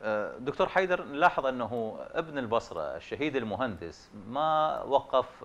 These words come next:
آه، دفاع فقط عن البصرة، فكان للعراق أجمع، بل لمحور المقاومة أجمع. بالتالي يوم البصرة تنعم بهذا،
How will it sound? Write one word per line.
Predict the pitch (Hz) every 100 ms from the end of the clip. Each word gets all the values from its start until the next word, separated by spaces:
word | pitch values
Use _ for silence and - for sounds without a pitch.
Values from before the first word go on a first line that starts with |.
| -
آه، | 98 98 90
دفاع | 101 98 120 98
فقط | 98 139 120 -
عن | 98
البصرة، | 90 95 90 90 85 87 - - - - -
فكان | 107 147 151
للعراق | 135 117 107 117 113 - -
أجمع، | 117 98 92 90 -
بل | 98 101
لمحور | 110 147 170 147
المقاومة | 127 110 131 120 107 95
أجمع. | 104 104 110
بالتالي | 110 - 147 131
يوم | 135
البصرة | 120 127 135
تنعم | 120 139 127 110
بهذا، | 104 120 120 113 113